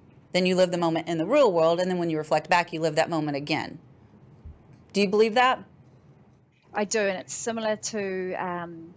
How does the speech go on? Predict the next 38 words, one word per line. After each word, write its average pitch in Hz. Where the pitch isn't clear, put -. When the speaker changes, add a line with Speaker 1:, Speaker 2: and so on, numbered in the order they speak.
Speaker 2:
what 180
I 175
le-, 170
one 175
of, 175
I -
feel 156
like 151
I'm 156
dropping 165
N 165
L 160
P 170
in 156
everywhere. 175
It's, -
um, 165
just 196
because 180
it's -
a 190
good 180
example. 170
We 196
do 208
a 214
visualize-, 180
visualization 185
technique 165
where 175
I 180
picture -
something -
that's -
coming 196
up 214
for -
me, 151